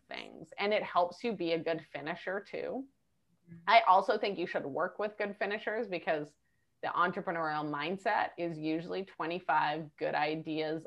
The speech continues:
Speaker 1: a minute. So then you need somebody, a friend, you know, an assistant who's, like, good at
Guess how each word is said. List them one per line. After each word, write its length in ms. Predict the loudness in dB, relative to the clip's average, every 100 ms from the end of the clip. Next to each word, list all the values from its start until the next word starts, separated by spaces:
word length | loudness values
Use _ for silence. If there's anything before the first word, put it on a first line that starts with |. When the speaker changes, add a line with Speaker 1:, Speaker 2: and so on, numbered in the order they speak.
| -8
Speaker 1:
a 100 | -6
minute. 540 | -4 -4 -4 -2 0 -2 -8
So 280 | -2 0 2
then 440 | 2 2 -2 -6 -10 _ _ _
you 320 | -4 0 2
need 260 | 2 2 0
somebody, 640 | -4 -2 0 0 0 -2 -6 -10 0 2
a 140 | 2 0 -2
friend, 680 | 0 2 0 0 -2 -4 _ _ _ _ _ _ -8
you 180 | -4 -2
know, 440 | -2 -2 -2 -2 -4
an 100 | -4
assistant 880 | -6 -8 -4 -4 -4 -2 -2 -2
who's, 300 | -4 -2 -2
like, 420 | 0 -2 -2 -6 -2
good 380 | 4 6 6
at 220 | 6 4